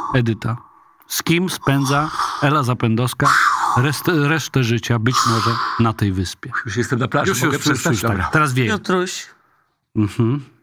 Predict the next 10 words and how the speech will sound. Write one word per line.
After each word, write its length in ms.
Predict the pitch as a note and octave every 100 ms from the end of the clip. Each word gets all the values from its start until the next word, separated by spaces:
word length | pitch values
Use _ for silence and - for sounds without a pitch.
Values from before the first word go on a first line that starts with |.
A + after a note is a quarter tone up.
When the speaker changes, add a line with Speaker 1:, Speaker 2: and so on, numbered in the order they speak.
| _ _ _
Speaker 3:
O 180 | - -
Jezu, 360 | F2 F#2 - - - -
pokręciło 760 | F#3+ F3 F#3 F3+ E3 E3+ D#3
cię. 200 | D3 C#3+ D3 - - - - -
No 80 | D#4
ale 200 | F#4+ G3+
dobra, 280 | A#2+ - - _ _ _ _
Speaker 1:
No. 120 | - D#3
Speaker 3:
odpowiadam. 520 | A3+ G3 C3 A2+ A#2+ - _ _ C#3+
Bez 520 | C#3+ E3+ F#3+ -